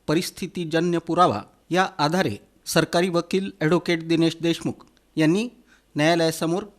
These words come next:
युक्तिवाद मांडला. जिल्हा न्यायाधीश व्ही के मांडे यांनी आरोपी कीर्तिमाला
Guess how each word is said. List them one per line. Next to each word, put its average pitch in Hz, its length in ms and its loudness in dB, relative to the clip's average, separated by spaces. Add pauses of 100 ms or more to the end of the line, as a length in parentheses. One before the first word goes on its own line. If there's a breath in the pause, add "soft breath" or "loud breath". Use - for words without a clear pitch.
युक्तिवाद 147 460 0
मांडला. 107 380 -4 (400)
जिल्हा 170 300 2
न्यायाधीश 190 600 0 (120)
व्ही 156 180 0
के 185 260 -2
मांडे 170 460 2 (320)
यांनी 180 320 2 (220)
आरोपी 180 360 0
कीर्तिमाला 180 720 -2